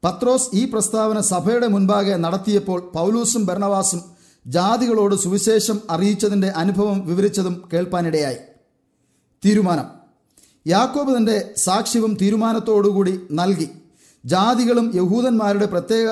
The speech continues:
അനുഗ്രഹങ്ങൾക്ക് പാത്രീഭൂതരാകണമെന്നുള്ളത് ദൈവം ആഗ്രഹിക്കുന്നു. ജാതികളിൽ നിന്ന് മാനസാന്തരപ്പെട്ടവരുടെ മേൽ കർമാചാരപരമായ നിയമങ്ങൾ അനുസരിക്കുന്നത് നന്നല്ല എന്ന് പരിശുദ്ധാത്മാവ് കണ്ടു.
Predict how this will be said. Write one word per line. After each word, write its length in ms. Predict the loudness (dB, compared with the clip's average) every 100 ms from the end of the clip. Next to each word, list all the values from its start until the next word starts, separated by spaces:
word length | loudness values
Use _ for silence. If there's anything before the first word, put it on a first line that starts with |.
| -2
അനുഗ്രഹങ്ങൾക്ക് 760 | -2 0 0 2 0 -2 -4 -6 -12 -20 _ _ -2
പാത്രീഭൂതരാകണമെന്നുള്ളത് 1600 | 0 0 0 0 0 0 2 2 2 2 2 4 4 2 0 -2 0
ദൈവം 360 | 2 2 0 -4 -4
ആഗ്രഹിക്കുന്നു. 600 | -2 0 2 0 0 -4 -8 -16 _ _ _ _ _ -8
ജാതികളിൽ 580 | -2 2 2 2 4 4
നിന്ന് 220 | 2 2
മാനസാന്തരപ്പെട്ടവരുടെ 1160 | 0 0 0 2 2 0 0 -2 -2 -2 0 2
മേൽ 180 | 0 -2 -8 -10
കർമാചാരപരമായ 1040 | -2 2 2 2 2 0 0 0 2 0 0
നിയമങ്ങൾ 500 | 0 0 0 0 -2 -4
അനുസരിക്കുന്നത് 680 | -2 0 0 0 -2 -2 -4 -8 -20 _ -20 -4
നന്നല്ല 480 | 0 2 2 2 2 0
എന്ന് 160 | 0 0
പരിശുദ്ധാത്മാവ് 840 | 0 0 0 0 0 2 0 0 -2
കണ്ടു. 280 | -2 -4